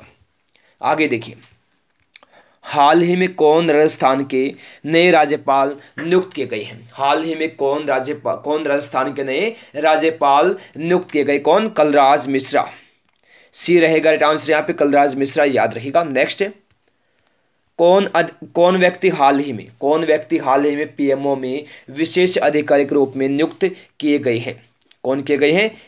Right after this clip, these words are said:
पीके सिन्हा किए गए हैं। बी रहेगा बिल्कुल राइट आंसर, पीके सिन्हा। नेक्स्ट, इनमें से किसने हाल ही में यूईएफए Men's Player of the Year दो हज़ार अठारह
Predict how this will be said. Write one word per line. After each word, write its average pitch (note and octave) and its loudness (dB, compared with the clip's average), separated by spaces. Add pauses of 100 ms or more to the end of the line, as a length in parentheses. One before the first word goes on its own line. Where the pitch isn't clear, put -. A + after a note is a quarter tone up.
(160)
पीके E3+ 4
सिन्हा D3 0
किए B2+ -2
गए A#2+ 0
हैं। E3+ -4
बी C#3 2
रहेगा B2+ 2
बिल्कुल B2 -2
राइट A#2+ 0
आंसर, C#3 -4
पीके C3 -6
सिन्हा। D#3+ -6 (840)
नेक्स्ट, C3+ -2 (1700)
इनमें F#3 2
से G3+ 0
किसने G3 0
हाल D#3+ 4
ही E3+ 2
में F3 -2 (100)
यूईएफए D3 2
Men's D#3 0
Player C#3+ 2
of C3+ 2
the D3+ 2
Year C#3 4 (280)
दो D3 2
हज़ार D#3+ 0
अठारह C#3+ 2